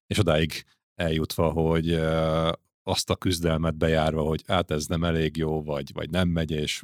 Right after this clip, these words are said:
és szabaduljunk meg tőle, de te ezt az életbe ki is próbáltad, visszakaptad, és nagyjából ez, ami így előre mozdított téged azon az úton, hogy akkor na ezt virágoztassuk föl, és menjél tovább ezzel a vállalkozással,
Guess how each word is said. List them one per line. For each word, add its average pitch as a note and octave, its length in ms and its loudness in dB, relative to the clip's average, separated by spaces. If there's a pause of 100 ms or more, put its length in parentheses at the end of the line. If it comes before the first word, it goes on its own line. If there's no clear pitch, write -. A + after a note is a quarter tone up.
és - 100 -12
szabaduljunk F#2+ 580 2
meg F2 180 2
tőle, E2+ 280 2
de E2 260 -2
te D2+ 280 0
ezt - 180 -4
az F2 80 0
életbe E2 340 0
ki - 120 -2
is E2+ 100 0
próbáltad, E2+ 460 2
visszakaptad, E2 640 -2
és E2 180 2 (260)
nagyjából E2 380 2
ez, D#2 100 2
ami D2+ 180 -2
így D2+ 220 -4
előre D#2 480 -2
mozdított D2+ 600 -2
téged D2 400 0
azon D2 160 -2
az D2 120 -4
úton, D2 200 -2
hogy D2 100 0
akkor - 220 -6
na D2 100 0
ezt - 320 -4
virágoztassuk D2+ 760 0
föl, G#2+ 320 2 (420)
és - 160 -4
menjél D2+ 680 -2 (180)
tovább D2+ 400 0
ezzel D2+ 300 0
a D2 280 -4
vállalkozással, F2+ 1120 2